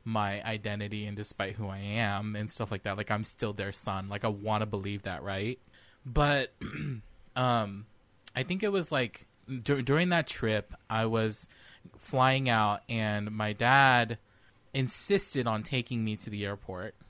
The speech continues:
I think I had originally asked Larry to take me, but then my dad was like, "No, I'll take you." And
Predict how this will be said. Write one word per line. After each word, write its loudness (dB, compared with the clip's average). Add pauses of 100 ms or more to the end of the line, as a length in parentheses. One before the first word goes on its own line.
I -2
think -2
I 2
had 2
originally 0
asked -2
Larry 0
to -6
take -2
me, -2 (440)
but 0
then 0
my 2
dad 2
was -2
like, 0
"No, 2
I'll 2
take -4
you." -6
And -2